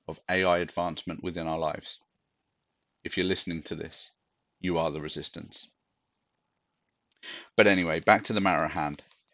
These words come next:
I think it's interesting that at the same time that Kipling points toward a patient mind, he also warns the reader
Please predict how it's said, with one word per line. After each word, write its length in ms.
I 40
think 200
it's 140
interesting 680
that 120
at 60
the 80
same 240
time 240
that 120
Kipling 360
points 360
toward 260
a 20
patient 460
mind, 280
he 120
also 300
warns 360
the 100
reader 420